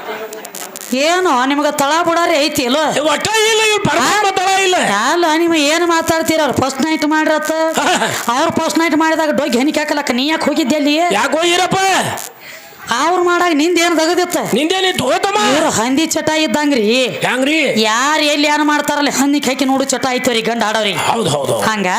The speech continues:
Speaker 2: ಹಾ, ಹಾ.
Speaker 1: ಈಗೇನ್ ಹೇಳತ್ತಾರು?
Speaker 2: ಮತ್ ಇದು ಅಲ್ಲದೆ ಏನ್ ಹೇಳ್ತಾನ ತಂಗಿ?
Speaker 1: ಯಪ್ಪ, ಇನ್ನೊಂದ್ ಮಾತ್ರಿ.
Speaker 2: ಹುಂಚಿ ಗಿಡ.
Speaker 1: ಇರ್ಲಿ, ಇರ್ಲಿ.
Speaker 2: ಬೇಡ.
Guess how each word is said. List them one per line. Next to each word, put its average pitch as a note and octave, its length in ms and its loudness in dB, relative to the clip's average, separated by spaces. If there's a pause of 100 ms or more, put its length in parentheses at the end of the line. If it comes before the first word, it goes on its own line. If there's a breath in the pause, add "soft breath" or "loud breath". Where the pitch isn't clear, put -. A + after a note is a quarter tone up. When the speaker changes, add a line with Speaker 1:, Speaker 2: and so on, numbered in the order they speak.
(200)
Speaker 2:
ಹಾ, - 80 0
ಹಾ. G3 360 -2
Speaker 1:
ಈಗೇನ್ A#3 280 0
ಹೇಳತ್ತಾರು? A#3+ 800 0
Speaker 2:
ಮತ್ F#4+ 220 0
ಇದು F4+ 240 2
ಅಲ್ಲದೆ F#4+ 260 2
ಏನ್ F#4 220 2
ಹೇಳ್ತಾನ F#4+ 360 0
ತಂಗಿ? F4+ 580 0 (200)
Speaker 1:
ಯಪ್ಪ, C4 200 -2 (140)
ಇನ್ನೊಂದ್ D4+ 340 2
ಮಾತ್ರಿ. D4 440 0 (120)
Speaker 2:
ಹುಂಚಿ C4+ 320 -2
ಗಿಡ. D#4+ 180 0 (420)
Speaker 1:
ಇರ್ಲಿ, C4 280 2
ಇರ್ಲಿ. C4 360 2
Speaker 2:
ಬೇಡ. F3 400 -2